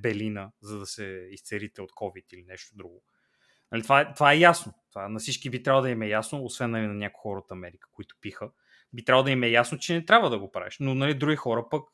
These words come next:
чуха един човек, който е куноподобен, нали, че трябва да пиеш ivermectin, и те отидоха и почнаха да пият ivermectin. Сега,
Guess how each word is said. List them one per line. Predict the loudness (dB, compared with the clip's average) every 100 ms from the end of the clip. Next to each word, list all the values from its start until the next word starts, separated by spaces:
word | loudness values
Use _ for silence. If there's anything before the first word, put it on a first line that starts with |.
| -8
чуха | -6 -2 0 2 0 -6 _
един | -4 -2 0 -2 -2
човек, | -2 -2
който | 0 -2 -2
е | -6
куноподобен, | -2 -2 -2 -4 0 0 0 -8 _ _ _ _ _ _
нали, | -6 -2 -2 -2
че | -4 0
трябва | 6 6
да | 4
пиеш | 0 -2 2
ivermectin, | 0 0 -2 -4 -8 -10 -10
и | -10 -4
те | 0
отидоха | 0 0 -2 -2
и | -2
почнаха | 0 0 0 0
да |
пият | 2 2 4
ivermectin. | 0 0 -8 -14 -18 -16
Сега, | 0 4 4 2